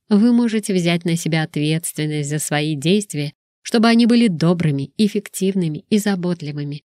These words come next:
Осознавая это, вы сможете выбирать, куда вы хотите направлять себя и свою жизнь, а также ценить те поведенческие реакции, которые соответствуют вашим ценностям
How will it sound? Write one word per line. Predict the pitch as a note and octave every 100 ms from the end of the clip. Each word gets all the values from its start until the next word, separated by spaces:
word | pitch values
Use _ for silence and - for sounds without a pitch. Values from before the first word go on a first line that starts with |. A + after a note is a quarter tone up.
| _ -
Осознавая | F3 G3 E3 E3+ D#3 F3+ F3 -
это, | G#3 G#3 D#3+ -
вы | G3+ A3+ A#3
сможете | A3+ A3+ F#3+ F3+ D#3+
выбирать, | D#3 D3+ F3 G#3+ - - _ _ -
куда | A#3+ F3+ F#3+ G3
вы | E3 E3+
хотите | - E3+ E3+ F#3+ -
направлять | E3+ E3 E3 C#3+ D3+ G3 G3
себя | - D3+ D3 F3
и | F#3
свою | - E3 D#3+ E3 D#3
жизнь, | C#3 F#3 G3+ D3+ - _ _
а | F3 F3
также | F#3+ F3 E3 F3
ценить | - F#3+ G3 G#3 -
те | - G#3+
поведенческие | E3+ D#3 D3 F3+ F#3 D#3+ D3 D3 D3
реакции, | D#3+ G#3+ A3 - D#3
которые | D#3 E3+ G3+ G3
соответствуют | - F3 E3+ D#3+ G3+ - E3 D#3+ C#3+
вашим | D#3+ E3 D3+ C#3+
ценностям | - F#3+ A3+ G3 - C#3+